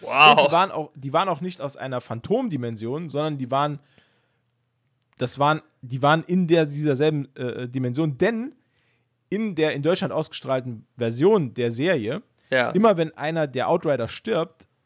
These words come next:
Speaker 2: wird in der Serie gesagt, sie werden dann zurückversetzt in die Phantomzone quasi. Also sie
Speaker 1: Ah,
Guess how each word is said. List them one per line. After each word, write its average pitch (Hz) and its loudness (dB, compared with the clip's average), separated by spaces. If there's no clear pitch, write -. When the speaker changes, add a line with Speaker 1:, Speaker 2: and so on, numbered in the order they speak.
Speaker 2:
wird 160 -4
in 156 -8
der 135 -4
Serie 151 -4
gesagt, 135 -4
sie 127 -12
werden 147 -2
dann 147 -6
zurückversetzt 147 -6
in 151 -6
die 143 -6
Phantomzone 131 -6
quasi. 104 -12
Also 107 -14
sie 110 -10
Speaker 1:
Ah, - -16